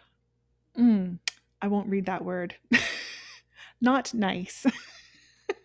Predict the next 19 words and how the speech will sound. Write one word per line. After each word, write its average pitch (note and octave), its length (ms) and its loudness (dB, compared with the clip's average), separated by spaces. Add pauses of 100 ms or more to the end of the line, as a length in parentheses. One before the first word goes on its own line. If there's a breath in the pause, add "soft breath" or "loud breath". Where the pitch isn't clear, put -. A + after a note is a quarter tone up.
(140)
<laughs> - 1000 -8
Is B3+ 180 0
it C#4+ 100 4
okay D#4+ 300 2
not A#3+ 260 2
to A3+ 100 -2
like G#3+ 260 -2
them? - 240 -4 (580 soft breath)
<laughs> - 280 -2 (800 loud breath)
Wow, F#3+ 360 2 (140)
were G#3+ 140 6
they G#3 100 8
born G3 280 2
that G#4 160 2
way? A4+ 760 0 (340)
<laughs> - 100 -20
I'm G3+ 180 2
just F#3+ 180 -2
joking. G#3 420 -4